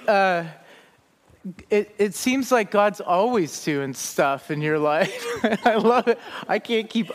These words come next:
up with the stories. I love it. Um, but Mickey shared a story recently, and, um, and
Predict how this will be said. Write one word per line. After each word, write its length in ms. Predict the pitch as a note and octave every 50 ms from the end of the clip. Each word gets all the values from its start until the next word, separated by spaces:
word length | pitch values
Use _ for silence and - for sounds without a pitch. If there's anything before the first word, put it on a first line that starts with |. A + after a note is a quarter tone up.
| -
up 240 | G#3+ G#3+ A#3+ A#3 -
with 220 | G3 G3 F#3 E3+ D#3+
the 100 | F3 E3
stories. 560 | - - - - E3+ D#3+ D#3+ D3+ D3 D3 F3
I 60 | D#3+
love 340 | D#3+ E3 F#3 G3 A3 G#3 F3
it. 260 | D3 - - - -
Um, 480 | F#3 F3+ F3 F3 E3 D#3+ D#3 D#3 D3+ C#3 - _ _ - - - - - - - - _ _ _
but 380 | D#3+ G3 G3 F#3+ F3+ E3+ - F#3+
Mickey 720 | F#3+ G#3 G#3+ - A3 A#3 A#3 A#3 A3+ A3 G#3 - - -
shared 440 | B2 - - - G3 G3 G3 F#3+ F#3
a 120 | F3+ F3 E3+
story 760 | - - - - G3 F#3 F#3+ F#3+ F#3+ F3+ F3 E3 D#3+ D#3+ -
recently, 800 | - F3 F#3+ G#3+ A3+ - - F3 D#3 - D#3 D3+ D3 C#3+ C#3+ D3 - - - - - - - - _
and, 600 | - E3+ E3+ E3 E3 D#3+ D#3+ D#3+ D#3 D3+ - -
um, 640 | - - D#3 D#3 D3+ D3 C#3 C#3 C3+ C3+ C#3 - - C3+ _ _ _ _ _ _ _ _ _ _ _ _ _ _ _ _ _ _ _ _ _ _ _ _ _ _ _ _ _ _ _ _ _ _ _ _ _ _ _ _ _ -
and 480 | - F3+ F3 E3+ E3+ E3 D#3+ D#3+ D#3+